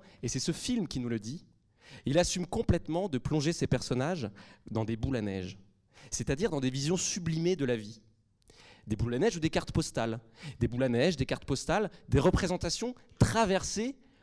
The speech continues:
par toutes ces images faciles, grandiloquentes, sublimes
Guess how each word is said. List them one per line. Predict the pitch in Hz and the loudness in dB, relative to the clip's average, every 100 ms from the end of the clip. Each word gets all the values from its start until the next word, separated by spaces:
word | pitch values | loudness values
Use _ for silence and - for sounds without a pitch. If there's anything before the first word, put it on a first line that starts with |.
| - | -4
par | - - | -4 -2
toutes | 226 214 | -6 -4
ces | 175 139 | -2 -2
images | 151 170 208 135 101 - - _ - - - | 2 4 2 0 -4 -10 -20 _ -20 -20 -8
faciles, | - 156 - 180 208 160 | 0 0 0 -4 -4 -4
grandiloquentes, | - 143 147 147 170 - | 0 0 0 -4 -4 -4
sublimes | - 160 151 220 165 | -4 -4 -4 -2 -4